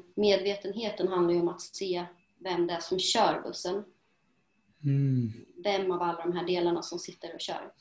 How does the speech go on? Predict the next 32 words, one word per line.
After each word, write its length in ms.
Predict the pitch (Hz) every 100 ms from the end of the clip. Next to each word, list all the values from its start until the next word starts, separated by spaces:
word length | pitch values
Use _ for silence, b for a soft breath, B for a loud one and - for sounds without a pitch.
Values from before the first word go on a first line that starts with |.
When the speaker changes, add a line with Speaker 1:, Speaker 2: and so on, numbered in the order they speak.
| b b
Speaker 1:
Och 220 | - -
är 180 | 190 185
det 160 | 180 175
rätt 400 | 185 - - -
del? 360 | - 220 - 196 208 _ _ _ _ _ _ _ _ _ _ _ _
Eh, 300 | 170 170 - - - _ _ _
Speaker 2:
Mm. 180 | 135 113 113 -
Speaker 1:
för 80 | 190
det 60 |
är 80 | 208
ju 40 | 220
då 220 | 220 196
man 120 | 180
med 100 | 180
hjälp 260 | 175 170 170
av 80 |
sin 240 | 170 175 180
vilja 340 | 190 185 202
kan 200 | - 165
styra 520 | - 180 170 180 - - -
att, 340 | - - _ -
eh, 220 | - - 185 _ _
ja, 140 | 190 190
men 420 | 180 180 - - -
vem 220 | 202 208
ska 140 | 208
köra 260 | 202 202 190
om 120 | 185
du 60 | 180
ska 140 | 180
till 200 | 180 185
jobbmötet? 720 | 180 175 175 175 - - -